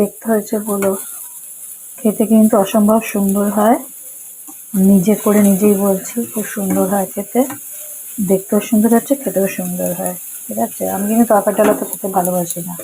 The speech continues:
আমার ছেলেরা, হাজব্যান্ড ওরা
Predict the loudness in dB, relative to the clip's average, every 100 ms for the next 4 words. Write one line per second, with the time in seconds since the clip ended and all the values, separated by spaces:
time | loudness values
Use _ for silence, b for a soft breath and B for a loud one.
0 | -14 -14 -14 -14 -14 -14 -12 -6 -4 -4
1 | -2 2 4 4 2 -2 -12 -14 -14 -14
2 | -12 -6 -4 -2 0 0 -2 -8 -16 -6
3 | -4